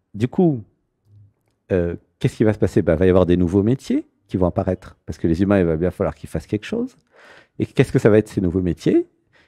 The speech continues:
Tous les métiers concernant les relations humaines, l'émotionnel, eh ben, c'est le moment d'y aller,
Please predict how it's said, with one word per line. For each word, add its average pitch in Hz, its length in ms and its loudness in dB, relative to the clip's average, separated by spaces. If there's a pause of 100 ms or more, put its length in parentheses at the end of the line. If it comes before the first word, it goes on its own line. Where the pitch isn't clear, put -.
(160)
Tous 202 100 2
les 180 100 4
métiers 160 260 2
concernant 117 460 0
les 101 80 4
relations 101 380 0
humaines, 107 240 2
l'émotionnel, 95 720 -2 (500)
eh 95 80 0
ben, 87 340 0
c'est - 200 0
le 123 60 4
moment 123 180 4
d'y 104 120 4
aller, 101 340 2